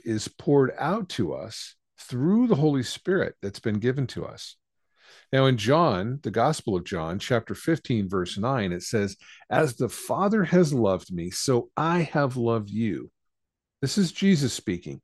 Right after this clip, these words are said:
"As the Father has loved me, so I have loved you. Now remain in my love."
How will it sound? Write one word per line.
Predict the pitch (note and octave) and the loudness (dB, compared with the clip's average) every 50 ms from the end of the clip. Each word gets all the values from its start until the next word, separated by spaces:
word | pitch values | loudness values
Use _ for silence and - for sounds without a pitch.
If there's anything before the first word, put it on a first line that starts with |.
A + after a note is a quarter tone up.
| _ - - - - | _ -20 -16 -6 0
"As | A#2 B2+ A#2 G#2 | 0 0 2 0
the | A2 G#2 | -2 -6
Father | - - - - C#3+ E3 F#3+ G3 A3 G3 | -8 -6 -4 -2 0 2 2 4 4 4
has | F3 G#3 G#3 F#3 D#3+ | 4 4 4 4 2
loved | D3+ C#3+ C#3+ C3 B2+ A2+ - F#2+ | 2 2 2 2 2 0 -2 -8
me, | D#2 C#2+ C#2+ D2 - - _ - - - _ - | -12 -12 -12 -12 -14 -16 _ -20 -20 -20 _ -14
so | - - - - D#3 E3 F3+ G3 F#3 | -12 -2 4 6 6 8 6 6 4
I | D#3+ D3+ D#3 | 2 0 0
have | C#3+ D3 D3 C#3+ A#2+ A#2 | 2 2 2 0 0 0
loved | A#2 A#2 A2+ A2 G2+ G#2 | 0 0 0 0 -2 -4
you. | G#2 F#2 D#2+ D2+ | -4 -4 -4 -4
Now | E2+ F2+ F#2+ G#2 | -2 -2 -2 0
remain | G#2+ A2+ A#2 A#2+ B2 C3+ F3 F#3 D#3+ G#2+ F2 F2+ F#2+ A2+ - | 0 2 2 2 2 2 2 2 2 0 0 -2 -2 -4 -4
in | - A2+ A#2 B2 | -4 -4 -4 -4
my | A#2+ A#2 A2 A2 G#2+ | -4 -4 -4 -4 -4
love." | G#2 G#2 G2 E2 D2 - | -4 -4 -4 -4 -6 -10